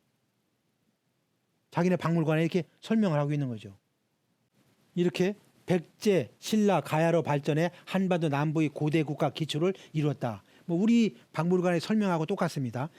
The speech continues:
이렇게 설명하면서 지금 사실은, 어, 우리 역사를 심하게 이제 왜곡하고 있는 것이죠. 그러면 이제 한사군의 진실을 바로 알아야 되겠습니다. 진실은 뭐냐?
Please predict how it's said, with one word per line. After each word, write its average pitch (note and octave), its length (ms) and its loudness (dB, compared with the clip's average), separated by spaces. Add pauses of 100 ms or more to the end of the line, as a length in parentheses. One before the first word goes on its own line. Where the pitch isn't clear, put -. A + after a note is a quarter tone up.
(160)
이렇게 F3 320 2
설명하면서 D#3+ 640 0
지금 D3+ 260 -2 (460)
사실은, F#3 420 0 (500)
어, C3 40 -10 (1200)
우리 D#3 180 2
역사를 E3+ 480 2 (300)
심하게 F3+ 560 2
이제 D3 140 -2
왜곡하고 C#3 400 0
있는 C3+ 160 -2
것이죠. A#2 380 -8 (2250)
그러면 A3+ 460 4
이제 F3+ 480 2
한사군의 F#3+ 920 0
진실을 F3+ 580 4
바로 D#3 240 0
알아야 D3 240 2
되겠습니다. C3+ 560 -4 (260)
진실은 B3 400 4
뭐냐? C#3+ 400 0